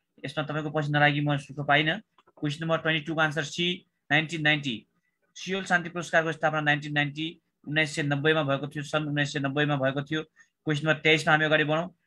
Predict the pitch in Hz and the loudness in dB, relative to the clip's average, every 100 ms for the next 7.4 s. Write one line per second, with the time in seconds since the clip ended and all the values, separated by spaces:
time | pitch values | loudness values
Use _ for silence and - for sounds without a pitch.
0 | _ _ _ 147 147 151 165 165 156 170 | _ _ _ -6 -4 -2 2 2 2 -2
1 | 165 147 151 160 165 170 170 185 147 127 | 0 -2 0 2 2 0 -2 -2 -2 -4
2 | 104 - _ _ _ _ 143 185 156 175 | -6 -10 _ _ _ _ -10 -6 0 2
3 | 180 180 151 160 160 170 - 214 185 160 | 4 4 4 0 -2 -4 -6 -4 0 0
4 | 151 196 240 _ - - _ - 127 165 | 0 -2 -6 _ -18 -18 _ -10 -4 -2
5 | 170 165 180 214 - _ _ _ - 139 | -2 -2 -2 -4 -6 _ _ _ 0 2
6 | 131 151 214 233 226 208 214 190 180 185 | 2 0 0 -2 0 0 0 -4 -6 -2
7 | 170 151 131 - | 0 0 -2 -6